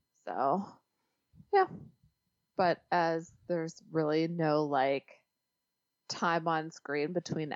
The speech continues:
anybody, there's really not a lot of obstacles.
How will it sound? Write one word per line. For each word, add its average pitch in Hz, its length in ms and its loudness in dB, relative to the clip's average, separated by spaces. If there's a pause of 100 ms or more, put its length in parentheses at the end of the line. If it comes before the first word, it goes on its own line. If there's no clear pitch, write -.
anybody, 202 640 -2 (840)
there's 180 260 0
really 165 240 0
not 240 160 -2
a 320 80 -2
lot 240 240 2
of 233 240 -2
obstacles. - 960 -4